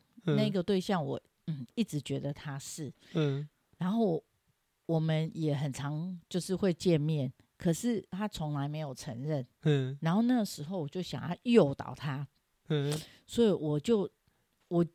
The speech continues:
Speaker 2: 我当然不会讲他啊，我就先，就跟他讲说，“诶，我儿子啊，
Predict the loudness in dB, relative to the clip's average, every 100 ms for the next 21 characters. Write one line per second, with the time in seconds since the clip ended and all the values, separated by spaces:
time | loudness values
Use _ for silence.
0 | -8 0 2 4 4 4 6 4 4 -4
1 | -2 -2 0 -2 -4 -6 -6 -2 -2 -2
2 | 0 -2 -4 -12 -2 -2 -2 -2 0 0
3 | -2 0 0 2 0 -2 -12 -20 -20 _
4 | _ _ -6 -2 -2 -2 -6 -6 -4 -2
5 | -4